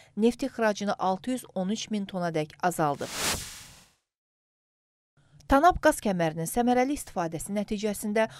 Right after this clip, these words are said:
Azərbaycanın Türkiyənin qaz bazarında xüsusi çəkisi artıb. Bu barədə məlumat verən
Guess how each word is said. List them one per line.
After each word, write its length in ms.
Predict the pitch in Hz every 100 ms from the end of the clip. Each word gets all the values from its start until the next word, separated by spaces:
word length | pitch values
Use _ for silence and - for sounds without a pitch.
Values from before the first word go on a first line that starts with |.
| - -
Azərbaycanın 680 | 190 220 214 220 233 277 339
Türkiyənin 540 | - 269 214 185 180
qaz 140 | 214 208
bazarında 480 | 165 156 143 135 113
xüsusi 260 | - - 294 -
çəkisi 400 | 202 - - -
artıb. 320 | 175 - 160 - - - -
Bu 80 | 277
barədə 300 | 247 208 208
məlumat 380 | 202 190 185 -
verən 240 | 196 202